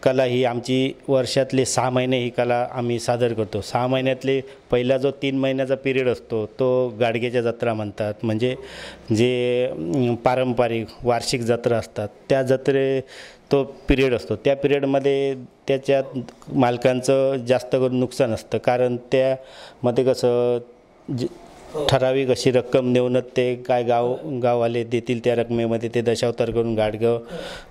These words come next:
गाडगेची जत्रा पूर्ण करून तो पिरियड तीन महिन्याचा असतो. आता जो याच्या पुढे जो तीन महिन्याचा पिरियड आहे त्याच्यात जे काय तीन महिन्यात, मागच्या तीन महिन्यात जे नुकसान झालं आहे ते नुकसान ह्या पुढच्या तीन महिन्यात ते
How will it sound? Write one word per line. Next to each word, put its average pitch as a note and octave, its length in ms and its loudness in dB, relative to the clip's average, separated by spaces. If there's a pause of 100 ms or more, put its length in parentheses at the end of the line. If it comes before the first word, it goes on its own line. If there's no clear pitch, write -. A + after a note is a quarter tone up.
गाडगेची A2+ 360 2
जत्रा A#2 220 2
पूर्ण A#2 360 0
करून A#2 380 0
तो A#2 80 2
पिरियड A#2+ 260 0 (100)
तीन A#2+ 120 2
महिन्याचा A2+ 380 2
असतो. G2 360 -6 (280)
आता G#2 220 2
जो D3+ 140 2
याच्या C#3 340 2
पुढे D3+ 320 2
जो D3+ 300 2
तीन D3+ 260 -2
महिन्याचा C#3 340 0 (100)
पिरियड C#3 240 2
आहे F#2+ 180 -4 (400)
त्याच्यात C3+ 520 0
जे C3 200 2
काय D3+ 200 2
तीन D3 240 0
महिन्यात, D3 280 2
मागच्या C3+ 440 0
तीन C3+ 220 -2
महिन्यात B2+ 260 0
जे C3 160 -2
नुकसान B2+ 460 -2
झालं G2 180 -4
आहे G2 80 -6 (120)
ते C#3 80 4
नुकसान C3+ 540 2
ह्या C3 200 2
पुढच्या B2+ 380 -2
तीन B2+ 220 0
महिन्यात B2 280 2 (480)
ते C3 360 -2